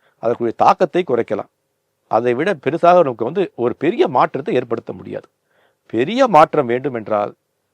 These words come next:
ஒரே வழி சரணாகதின்ற வழியே. எப்படி பாண்டவர்கள் கிருஷ்ணரிடம் சரணாகதி அடைந்தார்களோ, தோல்வியின் விளிம்பில் கூட அவர்களை வெற்றியின் பாதையில் எடுத்துக்கொள்ளக்கூடிய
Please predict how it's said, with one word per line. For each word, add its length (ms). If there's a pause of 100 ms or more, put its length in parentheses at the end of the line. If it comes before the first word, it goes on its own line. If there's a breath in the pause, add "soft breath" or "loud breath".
(140)
ஒரே 500
வழி 300 (580)
சரணாகதின்ற 800
வழியே. 320 (640)
எப்படி 340
பாண்டவர்கள் 640
கிருஷ்ணரிடம் 440
சரணாகதி 500
அடைந்தார்களோ, 500 (640)
தோல்வியின் 640
விளிம்பில் 440
கூட 400
அவர்களை 320
வெற்றியின் 440
பாதையில் 380
எடுத்துக்கொள்ளக்கூடிய 800